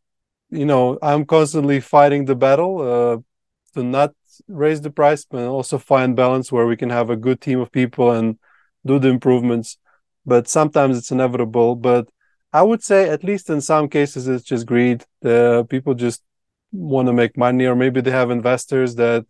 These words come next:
gave them money and now they say, like, "Let's squeeze the most out of it." But, um, yeah, it's, it's a difficult balance for somebody to be a business owner and a spiritual person trying to help other people.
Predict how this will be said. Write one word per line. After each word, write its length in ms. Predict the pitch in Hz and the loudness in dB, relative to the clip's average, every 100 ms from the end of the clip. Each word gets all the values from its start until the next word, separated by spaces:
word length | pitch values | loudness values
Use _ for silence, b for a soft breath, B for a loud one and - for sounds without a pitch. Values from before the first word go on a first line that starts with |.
| - | -6
gave 220 | 123 120 | -4 -4
them 140 | 120 | -4
money 260 | 117 117 123 | -2 -2 -2
and 100 | 117 | -2
now 140 | 117 | -2
they 160 | 113 113 | -2 -4
say, 200 | - 127 | -4 -2
like, 220 | 120 113 _ _ _ _ _ 131 | -2 -2 _ _ _ _ _ -4
"Let's 200 | 120 - | -4 -6
squeeze 420 | - 120 120 113 | -2 0 2 0
the 80 | 120 | 0
most 340 | 117 113 - | 0 0 -2
out 140 | 117 | -2
of 120 | 113 110 | -2 -4
it." 140 | 110 _ _ _ _ _ _ | -6 _ _ _ _ _ _
But, 440 | 127 123 120 117 - | -2 4 4 2 -2
um, 500 | 120 120 117 117 113 _ _ _ _ _ _ _ _ _ _ - | 0 2 0 -4 -8 _ _ _ _ _ _ _ _ _ _ 0
yeah, 160 | 127 | 2
it's, 240 | 147 165 - | 2 0 -6
it's 220 | 170 190 | -4 -2
a 40 | |
difficult 520 | 156 180 196 185 160 | 0 0 0 0 2
balance 420 | 143 156 143 123 - | 6 6 4 0 -8
for 500 | - 131 127 123 135 | -2 0 2 0 -2
somebody 380 | - 151 143 | -6 -4 -2
to 140 | 127 127 | -4 -6
be 180 | 123 123 | -2 -2
a 60 | |
business 400 | 117 131 127 - | 0 -2 -2 -2
owner 260 | 123 117 127 | -2 -2 -4
and 240 | 123 120 | -4 -2
a 420 | 120 120 120 120 - _ _ _ _ - | -2 0 0 -2 -8 _ _ _ _ -6
spiritual 380 | - 135 127 131 113 | 2 2 4 -2 0
person 280 | 127 - 120 | -2 -2 -6
trying 260 | 139 120 113 | -2 -4 -4
to 60 | |
help 240 | 120 120 120 | 0 0 2
other 180 | 113 107 | -2 -2
people. 320 | 120 107 | -4 -4